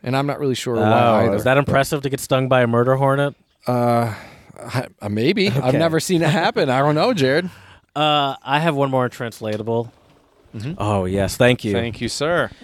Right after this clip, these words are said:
Speaker 2: And it's
Speaker 1: Fruity, no. All right,
Speaker 2: and
Speaker 1: well.
Speaker 2: it's, uh, Irish.
Speaker 1: We'll just leave this
Speaker 2: Yeah, no,
Speaker 1: right
Speaker 2: that's
Speaker 1: here.
Speaker 2: good.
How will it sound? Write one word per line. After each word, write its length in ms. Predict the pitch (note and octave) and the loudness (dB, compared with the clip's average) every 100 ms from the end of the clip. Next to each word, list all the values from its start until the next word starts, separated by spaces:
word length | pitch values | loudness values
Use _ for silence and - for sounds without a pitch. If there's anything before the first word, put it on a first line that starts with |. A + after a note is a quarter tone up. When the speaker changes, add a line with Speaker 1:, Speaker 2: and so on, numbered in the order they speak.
| - - | -20 -4
Speaker 2:
And 340 | B2+ C3 B2 | 2 2 2
it's 320 | B2+ B2 B2 - | 0 0 0 -4
Speaker 1:
Fruity, 260 | F#3 E3+ | -6 -6
no. 440 | D#3 C#3 C3 A#2+ - _ _ _ _ _ - - _ _ _ _ | -4 -2 -2 -4 -10 _ _ _ _ _ -20 -20 _ _ _ _
All 100 | G#2 | -10
right, 100 | G2+ | 0
Speaker 2:
and 120 | C3 B2+ | 4 6
Speaker 1:
well. 80 | B2 | 4
Speaker 2:
it's, 160 | - | 2
uh, 600 | B2 A#2 A2+ G#2+ G#2 G2+ - - | 2 4 4 2 0 -4 -8 -8
Irish. 600 | A2 A2 A#2+ B2+ - - _ _ _ _ - | -2 0 2 0 -6 -12 _ _ _ _ -18
Speaker 1:
We'll 120 | C#3 | -14
just 240 | A#2 - D3+ | -10 -10 -10
leave 160 | D#3+ | -10
this 100 | - | 0
Speaker 2:
Yeah, 140 | C3+ A2+ | 4 6
no, 60 | |
Speaker 1:
right 40 | A2+ A#2+ | 6 2
Speaker 2:
that's 60 | |
Speaker 1:
here. 220 | - G2 | -2 -4
Speaker 2:
good. 100 | F#2+ | -4